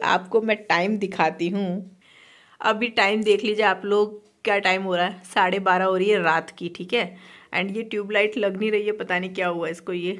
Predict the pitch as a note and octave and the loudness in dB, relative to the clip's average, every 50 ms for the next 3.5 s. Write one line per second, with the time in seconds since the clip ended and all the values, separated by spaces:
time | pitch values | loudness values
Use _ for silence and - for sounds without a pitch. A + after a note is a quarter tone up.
0 | F#3+ - - - F#3+ F#3 F#3 F#3+ F#3+ G#3 G#3 - - - - _ _ - - - | -10 -12 -6 -6 -4 -4 -4 -4 -4 -4 -6 -10 -20 -20 -20 _ _ -16 -8 -4
1 | G3 F3 E3 D#3+ D#3+ E3 D#3+ E3 C#3+ C#3 D3 E3+ F#3 F#3 F#3 F#3 - - - - | -2 0 0 0 -2 -4 -10 -10 -10 -10 -8 -10 -10 -12 -14 -20 -20 -20 -20 -20
2 | - - _ - G3+ G3 F#3+ G3 G3+ G#3 A3+ A#3 A3+ A3 G#3+ A3 A#3 B3+ C#4 C4+ | -20 -20 _ -6 -6 -4 0 0 0 0 0 -4 -4 -6 -6 -6 -6 -6 -6 -4
3 | A3 G#3 G#3+ - G#3+ G#3 G3 F#3 F#3+ | -4 -4 -4 -4 -6 -6 -6 -6 -6